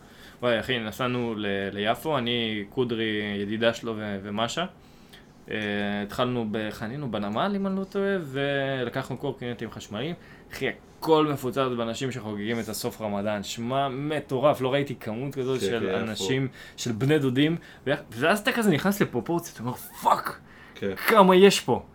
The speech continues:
Speaker 1: ותל אביב, נמל, זה כאילו כל האזורים שאנחנו מבלים. ומפוצץ בערבים, ואתה אומר, "הם כמות פסיכית של אנשים שמותר להם להיות
Speaker 2: יפו.
Speaker 1: בכל המקומות שאנחנו
Speaker 2: כן.
Speaker 1: מותר להם להיות בו." לא רק ביפו, גם בטח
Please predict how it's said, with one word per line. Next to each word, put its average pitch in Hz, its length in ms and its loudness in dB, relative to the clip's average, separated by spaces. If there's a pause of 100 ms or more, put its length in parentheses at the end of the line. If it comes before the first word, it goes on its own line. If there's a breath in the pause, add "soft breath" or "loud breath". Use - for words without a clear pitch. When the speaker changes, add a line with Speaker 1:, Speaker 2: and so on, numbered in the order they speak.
(280 loud breath)
Speaker 1:
ותל 131 520 0
אביב, 165 280 4
נמל, 156 320 6
זה 123 140 0
כאילו 127 280 0
כל 170 180 2
האזורים 160 320 2
שאנחנו 143 280 0
מבלים. 110 320 -4 (180)
ומפוצץ 139 1600 0 (360 loud breath)
בערבים, 117 360 0
ואתה 117 160 -6
אומר, 117 160 -6 (360)
"הם 113 180 -6 (100)
כמות 123 500 0 (480 loud breath)
פסיכית 156 540 2
של 113 200 -2
אנשים 123 420 0
שמותר 139 440 4
להם 165 200 4
להיות 131 260 4
Speaker 2:
יפו. 117 300 4
Speaker 1:
בכל 143 240 6
המקומות 135 500 2
שאנחנו 120 340 0
Speaker 2:
כן. 127 140 -4
Speaker 1:
מותר 113 260 -2
להם 110 180 -4
להיות 98 240 -4
בו." 110 160 -6
לא 160 180 -4
רק 160 80 -2
ביפו, 120 320 2
גם 110 160 -2
בטח - 160 -10